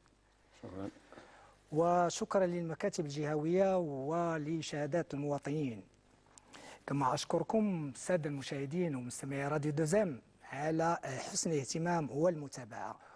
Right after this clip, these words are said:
Speaker 2: وما تبخلوش بإرسال رسائلكم المتضمنة لملاحظاتكم واقتراحاتكم وانتقاداتكم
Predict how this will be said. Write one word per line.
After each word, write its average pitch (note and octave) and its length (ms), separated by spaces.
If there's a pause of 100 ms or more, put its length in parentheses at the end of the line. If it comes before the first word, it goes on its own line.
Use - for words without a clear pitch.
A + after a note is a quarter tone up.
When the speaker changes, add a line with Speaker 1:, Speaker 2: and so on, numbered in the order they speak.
Speaker 2:
وما F3+ 140
تبخلوش F#3 560
بإرسال D#3 800
رسائلكم F3 920
المتضمنة E3 1040
لملاحظاتكم D3+ 2000
واقتراحاتكم D#3 920
وانتقاداتكم F3+ 960